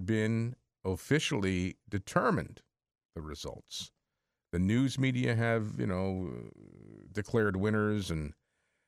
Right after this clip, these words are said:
uh, people have declared winners based on the current, uh, outcome of the counts. But we know that a lot of those are being challenged, uh, and a lot of those are being recounted and, and some being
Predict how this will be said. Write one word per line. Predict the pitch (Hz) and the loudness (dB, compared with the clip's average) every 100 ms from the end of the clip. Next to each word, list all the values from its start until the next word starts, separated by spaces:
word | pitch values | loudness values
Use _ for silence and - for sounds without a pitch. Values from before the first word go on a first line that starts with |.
| _ - | _ -12
uh, | - - | -10 -4
people | 117 113 107 | -2 0 0
have | 98 | 0
declared | 95 - 107 98 | 0 2 2 4
winners | 92 101 95 | 2 2 0
based | 85 90 95 - | 0 0 0 0
on | 98 92 | 0 0
the | 82 | -2
current, | - - 175 135 87 - - _ _ _ _ _ _ _ _ _ _ _ - - - | -2 2 4 4 0 -4 -10 _ _ _ _ _ _ _ _ _ _ _ -8 -8 -10
uh, | 76 71 - - - _ | -10 -10 -14 -18 -20 _
outcome | 92 95 - 101 90 | -2 -2 0 0 0
of | 78 82 80 | 0 -2 -2
the | 80 76 73 - _ _ _ _ _ _ | -2 -2 -6 -12 _ _ _ _ _ _
counts. | - 101 92 - - - - | -2 0 0 -2 -4 -4 -4
But | 90 | -2
we | 87 98 | 0 2
know | 107 120 | 2 2
that | 98 | 2
a | 90 | 0
lot | 90 104 | 0 0
of | 107 | 2
those | 104 95 | 0 0
are | |
being | 85 85 85 | 0 0 -2
challenged, | - 73 65 107 156 _ _ _ _ _ _ _ _ _ - | -4 -4 -2 -4 -6 _ _ _ _ _ _ _ _ _ -12
uh, | - - 85 80 - | -8 -4 -4 -4 -8
and | - 76 | -10 -10
a | 78 | -6
lot | 80 82 | -4 -2
of | 82 | 0
those | 85 85 | 0 0
are | |
being | 82 87 80 | 0 0 0
recounted | 85 104 101 82 65 64 85 | 0 0 -2 -4 -2 -4 -2
and, | 78 71 71 | -2 -4 -8
and | - 71 - _ - | -12 -14 -16 _ -20
some | - 87 87 | -8 -4 -2
being | 80 82 78 69 64 | -4 -4 -6 -8 -12